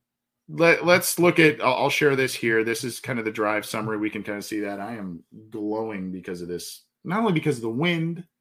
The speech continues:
or the win, <laughs> but the, uh, glare from the sun. If you're watching in this, <laughs> in this video, it's crazy. Uh, here we go right here. Here's some play, play-by-play here. Gosh, we've got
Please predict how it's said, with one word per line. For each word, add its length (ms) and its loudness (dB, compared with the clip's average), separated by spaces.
or 140 0
the 100 -2
win, 400 0
<laughs> 500 -12
but 240 0
the, 280 2
uh, 340 0
glare 400 -2
from 180 -6
the 80 -4
sun. 480 -6
If 100 -14
you're 100 -2
watching 360 -6
in 100 -8
this, 260 -10
<laughs> 100 -12
in 180 -2
this 140 0
video, 500 0
it's 180 -6
crazy. 500 -2
Uh, 340 6
here 220 12
we 140 8
go 160 10
right 180 10
here. 160 6
Here's 240 6
some 100 -4
play, 440 2
play-by-play 840 2
here. 460 2
Gosh, 260 0
we've 140 -6
got 180 -4